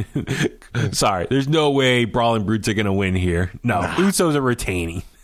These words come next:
Speaker 2: Yeah,
Speaker 1: Like
Speaker 2: this is just, this is strictly just for a good match.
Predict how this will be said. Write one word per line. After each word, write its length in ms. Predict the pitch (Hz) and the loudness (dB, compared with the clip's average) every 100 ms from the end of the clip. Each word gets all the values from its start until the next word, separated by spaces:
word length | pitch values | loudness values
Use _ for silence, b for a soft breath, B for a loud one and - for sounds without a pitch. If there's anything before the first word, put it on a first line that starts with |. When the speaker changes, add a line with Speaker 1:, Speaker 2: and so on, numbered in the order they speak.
| - | -20
Speaker 2:
Yeah, 180 | 85 87 | -10 -6
Speaker 1:
Like 80 | 127 | -2
Speaker 2:
this 180 | 143 151 | 0 0
is 140 | 123 | -2
just, 260 | 127 123 - B 147 | 0 -2 -6 B -6
this 280 | 107 151 165 | 0 0 0
is 100 | 151 | -2
strictly 640 | - - 175 180 170 170 | 0 0 0 0 0 0
just 320 | 139 127 139 - | 2 0 0 0
for 160 | 135 | 0
a 60 | 113 | 0
good 260 | 101 139 127 | 2 0 2
match. 480 | 123 123 123 - | 2 0 0 -2